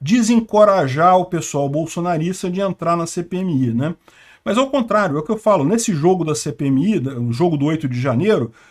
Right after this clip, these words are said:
o, o, quem mais perdeu foi o, foram os bolsonaristas, foi o Bolsonaro, quem mais ganhou foi o Lula no final das contas, né? Só que agora A gente tá vendo que a coisa não era bem assim, que tem um monte de coisa a esclarecer naquele dia.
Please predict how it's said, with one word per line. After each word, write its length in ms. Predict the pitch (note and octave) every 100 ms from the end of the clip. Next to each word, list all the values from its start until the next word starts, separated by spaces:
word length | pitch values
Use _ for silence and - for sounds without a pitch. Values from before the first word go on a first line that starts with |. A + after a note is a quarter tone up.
| _ -
o, 600 | A3 B3 A3+ - F3+ F3
o, 40 |
quem 180 | - B3
mais 300 | A3+ B3+ C4
perdeu 460 | - G#3+ D#3 F#3 G#3+
foi 160 | G#3+
o, 160 | E3+ D#3
foram 320 | B2 E3+ F3
os 40 | D#3
bolsonaristas, 600 | D3+ E3 D#3 C#3 G#3 D#3+
foi 160 | -
o 60 | D3+
Bolsonaro, 640 | C3 C#3 D#3 D3 F#3+ G#3+ - - _ -
quem 160 | A#3+
mais 340 | A3+ A3+ B3 G#3+
ganhou 360 | G#3 F#3 G3
foi 180 | G3+ A3
o 80 | G#3+
Lula 320 | F3 F#3 D3+
no 80 | C#3
final 240 | B2+ C#3+ C3+
das 160 | B2
contas, 380 | - A2 G2+ G#2+
né? 80 | D3
Só 160 | -
que 100 | B3+
agora 400 | F4 A#3 G#3+ B3 B3 _ _
A 80 | -
gente 220 | F#3 A#3+
tá 100 | -
vendo 220 | A3+ G#3 A3+
que 100 | A3+
a 40 |
coisa 320 | A3 G3+ G#3
não 140 | G#3+ E3
era 180 | E3
bem 180 | D3+ D3+
assim, 320 | F#3 - B3
que 120 | A#3+ G3+
tem 140 | F#3+
um 120 | F3
monte 300 | F3+ A#3 A3+
de 100 | F3+
coisa 360 | E3+ E3 E3+ D3+
a 20 |
esclarecer 680 | D3+ - E3 D3 C3 - C#3+
naquele 320 | C3+ E3+ G3
dia. 340 | C#3+ A#3 A#3+